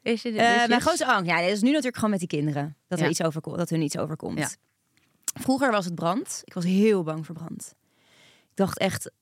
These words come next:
Speaker 2: elke na-, elke, ik heb op een gegeven moment een fase gehad dat ik echt elke avond in mijn bed wakker lag, omdat ik gewoon bang was dat het, dat er, dan zat ik gewoon te ruiken. Of, of, er, of ik al iets rook. En dan ging ik af en toe de gang op om te kijken of er brand was. Of, eh,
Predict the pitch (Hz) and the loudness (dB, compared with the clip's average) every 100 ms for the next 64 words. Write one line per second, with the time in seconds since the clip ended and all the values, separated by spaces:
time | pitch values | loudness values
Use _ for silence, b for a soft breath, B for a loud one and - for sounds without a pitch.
0 | _ 190 220 214 190 202 - 240 277 - | _ 2 2 2 0 0 2 2 2 -2
1 | 208 233 220 - 311 285 - 262 320 - | 0 0 0 -2 0 -2 -2 0 0 -4
2 | 262 240 - 233 - 240 240 214 196 208 | -4 -4 -6 -6 0 0 0 -4 -4 -2
3 | 196 196 202 - 196 202 175 170 - - | 0 0 -2 -4 -4 0 0 -2 -6 -6
4 | 202 - 196 180 196 175 170 175 165 160 | -6 -4 -2 0 -2 -4 -6 -6 -6 -6
5 | 175 175 165 185 180 190 196 - 185 175 | -6 -4 -2 -2 0 -2 -4 -4 -2 2
6 | 175 202 196 151 156 b b b b - | 2 2 -2 -6 -8 b b b b -6
7 | 180 - 190 196 180 190 196 175 165 170 | -4 -2 -2 0 0 -2 -2 -2 0 0
8 | 165 151 180 165 180 185 175 - 185 - | 0 -2 -6 -4 -4 -4 -8 -4 -4 0
9 | 202 190 170 165 175 - 190 180 - 175 | 0 2 0 -2 -6 -2 -4 -4 -4 -2
10 | 170 175 160 160 151 156 151 135 160 - | 0 0 0 0 0 -2 -4 -6 -6 -2